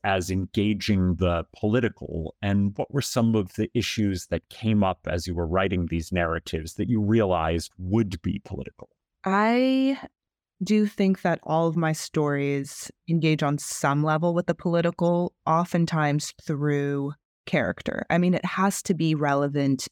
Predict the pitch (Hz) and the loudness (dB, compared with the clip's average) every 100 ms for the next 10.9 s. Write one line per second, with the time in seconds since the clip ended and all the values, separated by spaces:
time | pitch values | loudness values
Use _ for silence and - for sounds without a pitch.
0 | - - 143 139 139 - _ _ - 147 | -8 -2 0 2 0 -4 _ _ -4 -2
1 | - 151 147 - 156 143 139 - _ _ | 2 2 2 0 0 0 0 -4 _ _
2 | - 147 143 139 135 139 - - _ _ | -2 0 2 0 0 0 -4 -12 _ _
3 | 156 147 139 131 - 147 139 143 151 143 | -2 2 2 -2 -4 0 2 2 2 0
4 | 151 147 147 156 156 147 151 - 147 143 | 0 2 2 2 0 0 -4 -4 -2 0
5 | 160 170 - 175 170 170 175 180 180 175 | 0 -2 -2 0 2 2 2 0 0 0
6 | 175 - 170 170 - 175 - 170 151 151 | 0 0 0 0 0 -2 0 0 0 -2
7 | _ _ _ _ - 170 - 151 156 143 | _ _ _ _ -4 -2 0 0 2 2
8 | 147 143 143 143 139 131 143 165 165 165 | 2 2 2 2 0 0 0 2 0 2
9 | 165 - 165 160 165 160 160 156 156 _ | 0 0 0 2 2 2 2 -2 -6 _
10 | - 147 143 135 135 143 139 135 139 | -6 -4 -2 -2 -2 0 0 2 0